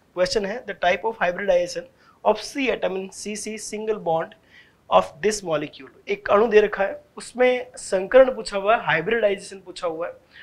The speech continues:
और किसका पूछा है? सी single bond सी का पूछा हुआ है। ठीक है dear, तो अपने को पता है कि जो संकरण है, hybridization है, अपन इसमें निकालते हैं, एक steric number नाम से ट्रिक लिखते हैं।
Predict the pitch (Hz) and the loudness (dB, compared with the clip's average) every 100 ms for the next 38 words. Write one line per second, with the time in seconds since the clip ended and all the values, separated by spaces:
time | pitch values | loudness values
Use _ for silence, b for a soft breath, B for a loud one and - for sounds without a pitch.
0 | B - 175 226 - 262 - 226 262 262 | B -8 -6 -6 2 2 2 0 0 0
1 | - - 233 277 311 - - - 233 233 | -6 -8 -6 -6 -8 -16 -14 -8 0 2
2 | 226 220 220 - 180 175 156 147 135 127 | 2 -2 -6 -10 -10 -8 -8 -10 -16 -16
3 | - - - 247 247 202 196 - B B | -20 -20 -16 -10 -6 -4 -6 -8 B B
4 | B - 190 254 254 226 247 247 247 262 | B -6 -2 -2 -2 4 4 4 -2 -4
5 | - 185 190 240 233 247 226 175 165 214 | -2 -2 0 -2 0 -2 0 0 0 2
6 | 214 208 208 190 262 - - 208 208 - | 2 0 -4 -8 -10 -14 -12 -10 -10 -10
7 | 208 190 175 170 175 214 - b b b | -8 -4 -2 -4 -8 -14 -16 b b b
8 | - - - - 196 208 214 214 214 196 | -14 -14 -12 -6 -2 -2 -2 -6 -4 -4
9 | 196 - 226 185 156 _ 127 123 | -6 -10 -10 -10 -14 _ -12 -12